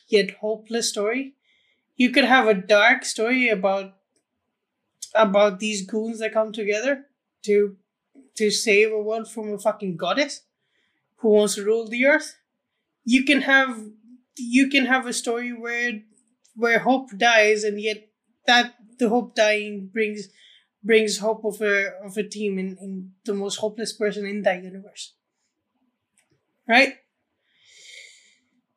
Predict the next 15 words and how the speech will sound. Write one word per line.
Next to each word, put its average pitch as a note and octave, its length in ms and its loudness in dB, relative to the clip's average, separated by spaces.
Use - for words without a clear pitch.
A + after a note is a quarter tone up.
Yeah, B3+ 180 2
dude, A#3+ 380 -4
no B3+ 160 4
fucking C4+ 380 0
shit, B3+ 220 -2
Reverse A#3 280 -4
Flash B3 240 -2
was A3 140 -10
gonna A3 180 -2
be G#3+ 140 -6
the G#3+ 180 0
end G#3 140 -2
of F#3+ 100 -6
it. F3+ 120 -10
Like, A#3+ 240 -2